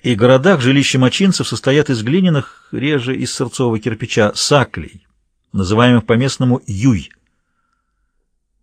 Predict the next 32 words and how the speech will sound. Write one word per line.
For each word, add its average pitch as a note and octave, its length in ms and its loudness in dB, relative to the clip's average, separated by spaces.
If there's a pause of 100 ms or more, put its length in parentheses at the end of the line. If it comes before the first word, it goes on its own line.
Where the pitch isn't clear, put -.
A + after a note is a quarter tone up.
Замечательных D#3+ 680 4
архитектурных D3 680 0
построек, G#2 640 0
нередких A2+ 460 0
в G#2+ 40 -6
нашем G2+ 260 -2
Туркестане, A2+ 540 -2
здесь A2 320 -4
нет. F#2 500 -4 (1400)
Горные A3+ 460 4
же F3+ 100 2
мочинцы C3+ 480 0
выкапывают F#3 580 2
свои D3+ 220 4
обиталища C3 540 0
в A#2+ 60 -2
лёсе, F#3 480 0 (1000)
и C3+ 80 2
только D3+ 320 4
в - 60 -6
подгорных C#3 580 4
деревнях, A#2+ 500 2
да B2+ 120 -4
и F3 40 -6
то F3+ 100 -2
не C3+ 140 -4
везде, B2+ 300 -2
можно A2+ 240 2
видеть B2+ 260 0
настоящую A#2+ 680 0
глиняную A#2 480 0
саклю. D#2+ 500 -8